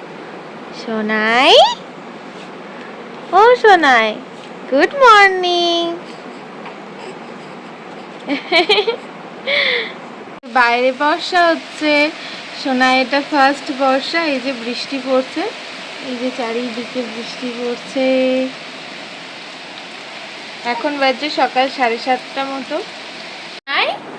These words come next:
এদিকে তাকাও, এদিকে তাকাও সোনাই, কি করছো তুমি? হ্যাঁ, বলে, "আমরা ঘুম থেকে উঠে গেছি।" সোনাই, হ্যালো এভরিওয়ান,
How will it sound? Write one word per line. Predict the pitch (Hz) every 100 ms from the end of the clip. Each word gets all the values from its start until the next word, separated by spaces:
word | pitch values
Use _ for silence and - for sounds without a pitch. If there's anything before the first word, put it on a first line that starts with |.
| -
এদিকে | - 254 370
তাকাও, | 330 254 - 427 440 392 587 - - - - - - - - -
এদিকে | 247 269 330
তাকাও | 320 254 247 370 494
সোনাই, | 381 349 359 571 - - - - - - - - - - - - - -
কি | 403 494
করছো | 523 508 415 392
তুমি? | 381 415 622 - - - - - - - - - - - - - 302
হ্যাঁ, | 370 523 880 906 - - - - - - - - - - - 554 466 - - - - - - - - - - - - - - - - -
বলে, | 214
"আমরা | 247 247 302
ঘুম | 277 311 285
থেকে | 320 330
উঠে | 339 339 392
গেছি।" | 359 370 - 359 349 349 349 349 359 - - - - - - - - - - - -
সোনাই, | 262 233 254 294
হ্যালো | 415 415
এভরিওয়ান, | 415 381 359 359 349